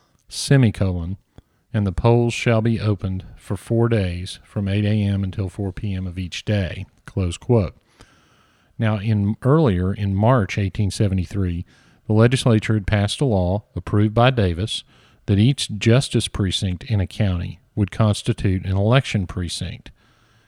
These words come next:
It also provided that the election would be only one day, with the polls open from eight to six.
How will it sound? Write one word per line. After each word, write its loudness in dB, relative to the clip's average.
It 0
also 4
provided 0
that -2
the -4
election -2
would -2
be 0
only 0
one 2
day, -6
with -4
the -8
polls -4
open -4
from -6
eight -4
to -6
six. -4